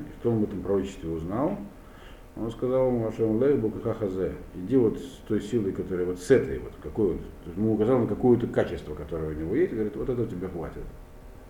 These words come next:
«Вегошата эт Исраэль, Микав Медиан». И спасешь Израиль от руки медианитян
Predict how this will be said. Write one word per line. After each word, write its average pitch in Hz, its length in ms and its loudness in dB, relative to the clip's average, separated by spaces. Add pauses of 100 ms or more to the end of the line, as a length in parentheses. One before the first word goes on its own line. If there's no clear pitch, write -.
(800)
«Вегошата 160 960 8
эт 123 180 6
Исраэль, 104 560 2 (140)
Микав 113 380 0
Медиан». 85 460 -2 (920)
И 107 500 4
спасешь 113 520 8 (320)
Израиль 135 640 6
от - 60 0
руки 98 260 0
медианитян 90 840 2